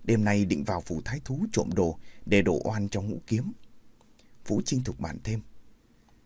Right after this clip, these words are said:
"Ở đây tai mắt của giặc rất nhiều, nên chúng tôi phải giả làm những người hầu bàn ở điếm khách hoặc phu xe. Nếu từ nay tỷ tỷ muốn nhắn gì hoặc muốn đưa tin cho ai, chỉ việc đến các tửu lầu. Nhìn thấy những người hầu bàn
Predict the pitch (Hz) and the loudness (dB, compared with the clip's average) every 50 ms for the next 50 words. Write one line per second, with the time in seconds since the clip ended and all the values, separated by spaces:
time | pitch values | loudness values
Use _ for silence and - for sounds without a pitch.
0 | _ - - - 90 85 95 101 101 98 92 - 104 104 117 170 214 - - 104 | _ -8 -2 -2 2 4 6 6 6 6 4 2 0 0 0 -2 -4 -2 0 -2
1 | 92 - 98 90 - - 240 247 - 175 117 90 85 - - - - - - - | 0 0 -2 0 2 2 2 2 4 2 2 2 2 0 -6 -12 -12 -14 -8 0
2 | - 110 110 104 - - 151 - 143 123 - 104 90 - - 80 78 80 82 82 | 4 4 4 4 2 -2 0 0 0 0 2 2 0 0 0 0 -2 -2 -2 -2
3 | 85 80 87 214 214 95 85 82 85 90 82 - - 95 90 85 - - 87 80 | -2 0 -2 2 2 2 2 2 2 0 -2 0 0 0 0 0 -2 -4 -4 -2
4 | 87 101 147 190 - - 254 - - - - - - - - 110 98 - 101 98 | -2 -4 -4 -6 -6 -8 -8 -8 -8 -12 -12 -12 -10 0 0 0 2 4 2 2
5 | 98 - - 165 160 - - 165 165 175 - - - - - - - - _ - | 2 0 0 2 2 2 2 2 0 -4 -8 -12 -18 -18 -20 -20 -20 -20 _ -20
6 | - - - - - 90 104 110 113 143 190 226 247 - - - 82 69 67 101 | -20 -20 -20 -8 -2 2 2 2 2 2 0 -2 -4 -2 0 0 0 0 0 -2
7 | 113 120 123 - - - - - 110 98 101 101 92 90 104 139 151 151 151 180 | -2 -2 -4 -8 -12 -4 2 4 4 6 6 4 4 4 2 2 2 -2 -4 -4
8 | 208 - - 92 78 - - - - - - - 117 107 - 110 104 107 120 127 | 0 2 2 2 2 0 -6 -12 -14 -14 -2 0 0 2 4 4 4 4 4 2
9 | 175 190 190 180 - - 160 160 - 165 - - - 151 156 151 - - - - | 2 2 0 0 2 0 -2 -2 -2 -4 -4 -4 -4 -4 -4 -4 -6 -14 -16 -18
10 | - - - - - 120 110 101 113 107 104 113 127 160 165 107 - - - - | -20 -20 -4 6 6 8 10 10 8 8 8 6 6 6 4 0 -2 0 2 4
11 | 110 87 80 90 95 87 80 - - - - - - - - - - - - 120 | 4 4 6 4 2 2 2 -2 -10 -16 -18 -18 -20 -20 -20 -20 -20 -2 6 10
12 | 120 123 123 - 151 147 170 196 240 262 233 175 107 95 98 101 90 - 95 92 | 10 10 10 10 6 2 2 2 4 6 6 6 6 6 4 4 4 4 4 2
13 | 87 85 | 0 -2